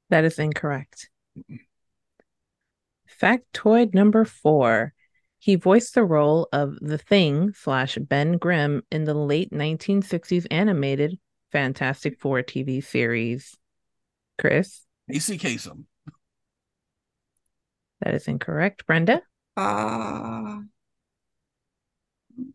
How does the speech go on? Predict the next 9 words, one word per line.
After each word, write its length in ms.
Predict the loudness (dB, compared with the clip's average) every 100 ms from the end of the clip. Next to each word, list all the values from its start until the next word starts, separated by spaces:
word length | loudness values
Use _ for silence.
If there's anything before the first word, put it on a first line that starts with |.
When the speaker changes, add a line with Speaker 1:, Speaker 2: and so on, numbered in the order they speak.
| -8
Speaker 3:
Wolfman 600 | 2 4 6 4 6 4
Jack. 500 | 4 4 4 0 -4 -16 _ _ _ _ _ _ _ _ _ _ _ _
Speaker 1:
<laughs> 80 | -8 -8 -16 -20 _ -10 -10 -10
Wolfman 420 | -10 -8 -10 -12
Jack. 400 | -14 -14 -12 -8 2
No, 300 | 4 4 2
that 160 | 0 0
is 180 | -2 -2
incorrect. 720 | -4 -2 0 0 0 -2